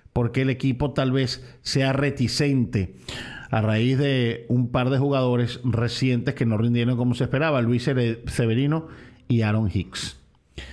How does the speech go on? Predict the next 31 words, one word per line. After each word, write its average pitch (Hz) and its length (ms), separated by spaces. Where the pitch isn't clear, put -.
Recuérdense 135 460
que 123 340
Luis 120 220
Severino 147 720
<clears throat> - 200
pactó 120 340
un, 131 280
un 131 280
pact-, - 380
un 131 140
acuerdo 135 420
de 131 80
dos 120 120
mil 120 140
diez, 123 240
en 120 120
dos 113 120
mil 117 120
diecinueve 123 640
de 123 100
cincuenta 123 540
y 123 80
dos 135 360
coma 143 280
veinticinco 135 720
millones 143 380
de 147 40
dólares 139 340
por 123 140
cinco 135 320
temporadas, 139 640